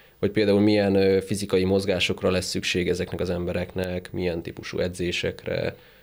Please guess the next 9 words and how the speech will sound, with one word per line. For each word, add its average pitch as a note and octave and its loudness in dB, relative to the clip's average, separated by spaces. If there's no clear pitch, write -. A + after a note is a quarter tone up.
ö, F2+ 0
hogyan G2 2
lehet F2+ 2
alapvetően F#2 2
olyan G2 2
katonákból F2+ -2
majd F2+ 0
később, - -4
ö, F2 -2